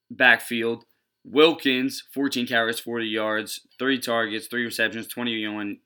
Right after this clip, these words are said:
twenty-one yards. And Hines, five carries, nineteen yards, nine targets, seven receptions, thirty-three yards. So Wilkins definitely dominated the carries. Vice versa, Hines dominated the targets. So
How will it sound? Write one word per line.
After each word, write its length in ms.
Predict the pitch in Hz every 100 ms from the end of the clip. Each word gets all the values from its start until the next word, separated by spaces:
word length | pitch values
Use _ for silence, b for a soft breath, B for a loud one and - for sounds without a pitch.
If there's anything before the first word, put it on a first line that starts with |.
| _
twenty-one 380 | - 131 123 110
yards. 340 | 101 98 98 - b b b
And 380 | 113 110 107 95
Hines, 640 | 120 135 135 117 110 -
five 260 | 120 117
carries, 360 | 113 117 113 110
nineteen 360 | 113 110 110 107
yards, 300 | 107 104 104
nine 260 | 107 107
targets, 540 | 110 104 98 101 - -
seven 380 | - - 135 123
receptions, 540 | 110 113 107 107 101 -
thirty-three 500 | 123 120 104 95 98
yards. 340 | 90 87 92 - B B
So 180 | B 123
Wilkins 540 | 123 156 147 151 143 101
definitely 640 | 131 135 120 131 127 123 b b _
dominated 640 | 131 131 127 120 120 107
the 80 | 107
carries. 680 | 101 143 147 147 143 143 - _ _ _ _ _ _ -
Vice 300 | 120 123 117
versa, 440 | 127 123 131 117 120
Hines 340 | - 131 123 110
dominated 760 | - 120 117 113 110 104 101
the 80 | 92
targets. 640 | - 127 135 131 135 - - B B B
So 480 | - 120 113 110